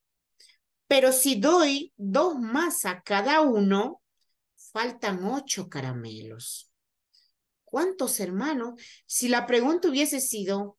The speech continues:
¿cuántos hermanos tengo? Creo que es el resultado que ustedes me están dando.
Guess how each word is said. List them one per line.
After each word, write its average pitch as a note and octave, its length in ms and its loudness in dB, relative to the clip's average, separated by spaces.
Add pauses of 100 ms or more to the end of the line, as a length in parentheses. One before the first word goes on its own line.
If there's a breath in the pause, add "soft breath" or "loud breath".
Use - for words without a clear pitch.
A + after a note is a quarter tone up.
¿cuántos F4 540 -2
hermanos A3+ 680 -2 (220)
tengo? A#3 640 0 (1000)
Creo G#3 260 2
que F#3+ 320 2
es F#3+ 140 -2
el G3 120 -4
resultado F#3+ 600 -4
que F3 80 -10
ustedes E3 400 -4
me E3 120 -8
están C4+ 440 -4
dando. B2 520 -6